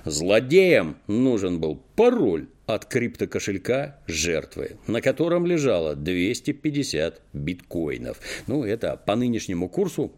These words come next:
примерно двести девяносто пять миллионов рублей.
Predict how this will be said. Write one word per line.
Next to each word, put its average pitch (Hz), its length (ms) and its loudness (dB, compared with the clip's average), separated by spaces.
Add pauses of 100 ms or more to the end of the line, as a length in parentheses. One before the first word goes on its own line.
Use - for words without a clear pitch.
примерно 160 680 0 (180)
двести 165 520 2
девяносто 95 600 0
пять 151 360 0 (140)
миллионов 98 760 0
рублей. 78 560 -4